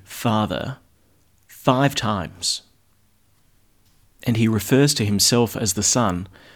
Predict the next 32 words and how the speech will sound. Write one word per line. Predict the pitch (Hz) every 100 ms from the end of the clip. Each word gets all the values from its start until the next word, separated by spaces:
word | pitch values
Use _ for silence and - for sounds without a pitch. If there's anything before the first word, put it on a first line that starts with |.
| _
three | - - 131 151 151
times. | - 95 85 76 - - - _ _ _ _ _ _ _ _ _ _ _ _ -
On | 127 123
top | - 135 151
of | 127
that, | 156 208 - - -
Jesus | 113 127 120 117 101
praises | - 127 143 143 131
the | 113
Father | - 120 143 147
for | 139
revealing | 110 110 113 147 151 147
these | 120 113 -
things | 113 110 104
to | -
mere | 104 110 107 104 104 - - _ _ _ _ -
children. | - 107 95 85 78 - - _ _ _ _ _ _ _ _ _ _
So | - 131
who | 143 180
are |
these | 147 104
children? | - 143 160 139 90 92 - _ _ _ _ _ _ _ -
They're | 127
the | 135
ones | 131 147 143 131 - - - _ -
who | 120
are | 113
willing | 123 131 135 127
to | -
look | 101 110 143 -
towards | - 127 107 98 -
God | 107 107 104 101